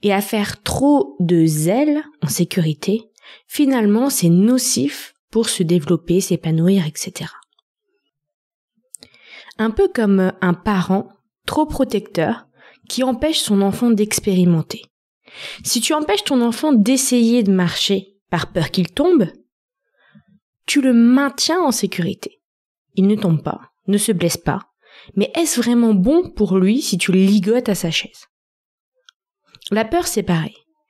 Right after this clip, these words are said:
C'est une bonne chose, mais il faut la doser. Tu ne lâches pas ton enfant devant un fauve en espérant que ça le fasse apprendre à courir.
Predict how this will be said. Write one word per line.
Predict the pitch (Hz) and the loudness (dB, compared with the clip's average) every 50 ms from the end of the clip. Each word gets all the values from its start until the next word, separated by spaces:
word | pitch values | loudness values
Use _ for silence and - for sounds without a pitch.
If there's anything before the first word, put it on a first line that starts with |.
| _ _ _ - - _ _ | _ _ _ -20 -20 _ _
C'est | - - 240 240 | -6 -2 0 2
une | 240 240 233 214 | 4 4 2 2
bonne | 190 254 302 359 349 | 2 2 0 0 0
chose, | 339 - - - 175 165 190 240 311 320 311 - _ _ _ _ _ _ _ _ _ _ _ | -2 -2 -2 0 0 0 0 0 0 -2 -4 -6 _ _ _ _ _ _ _ _ _ _ _
mais | - 202 | -2 0
il | 254 254 | 0 0
faut | 247 - - 269 | -2 -2 -4 -2
la | 226 185 | -2 -2
doser. | 165 156 175 190 180 175 151 147 - - - _ _ _ _ _ _ _ - - - - - - - _ _ _ _ | -4 -2 0 0 0 0 -2 -4 -10 -12 -14 _ _ _ _ _ _ _ -20 -20 -20 -20 -20 -20 -20 _ _ _ _
Tu | - - 226 | -4 0 2
ne | 226 226 226 233 226 - 226 - - | 2 4 4 2 0 0 -2 -2 0
lâches | 208 196 233 277 285 - - - | 0 2 2 0 -2 -4 -4 0
pas | - 359 381 | 0 0 0
ton | 370 - 247 214 | 0 0 0 2
enfant | 208 208 202 208 - - 240 262 285 | 2 0 0 -2 -4 -2 0 0 2
devant | 247 208 196 175 185 185 | 2 2 2 2 2 2
un | 180 180 175 | 2 2 0
fauve | - - - 190 196 220 247 254 220 | 0 -2 -2 0 0 2 0 0 0
en | 190 - 185 190 | 0 2 2 2
espérant | 202 208 208 - - 214 185 175 185 208 233 | 2 2 -2 -2 -2 -2 0 2 2 2 0
que | 247 240 - 196 185 180 180 180 | -2 -2 0 2 2 4 2 2
ça | 180 - 180 | 0 -2 -4
le | 170 | -4
fasse | 165 - 208 220 214 - | -4 -4 -4 -4 -2 -2
apprendre | - - - 214 202 190 | -4 -2 -2 0 0 0
à | 175 | -2
courir. | - - - - - - - | -4 -6 -10 -10 -10 -14 -18